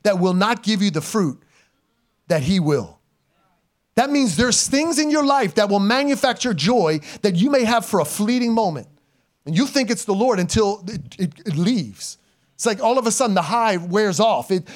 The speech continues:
the joy is not there anymore because it's not a supernatural joy.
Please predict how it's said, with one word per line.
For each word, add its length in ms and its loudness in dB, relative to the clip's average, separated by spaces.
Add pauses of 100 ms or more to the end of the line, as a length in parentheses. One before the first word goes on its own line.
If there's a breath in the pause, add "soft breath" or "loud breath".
(120)
the 100 0
joy 320 2
is 180 0
not 220 0
there 220 2
anymore 360 -2
because 300 -4
it's 160 -6
not 120 -2
a 40 -2
supernatural 640 -6
joy. 380 -10